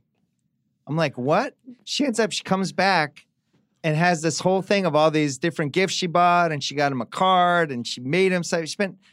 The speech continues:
hours, like, gifts and arranged some photo thing.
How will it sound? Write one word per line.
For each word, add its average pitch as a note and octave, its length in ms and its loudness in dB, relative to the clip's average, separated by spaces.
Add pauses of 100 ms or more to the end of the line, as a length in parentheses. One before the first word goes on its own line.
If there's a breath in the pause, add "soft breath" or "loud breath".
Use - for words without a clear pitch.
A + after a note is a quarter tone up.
(300 soft breath)
hours, F#3+ 560 4
like, C#3+ 280 0
gifts G3 460 2
and B2+ 300 -6
arranged E3 400 0
some C#3+ 300 -4
photo F#3+ 380 0
thing. F3 420 -4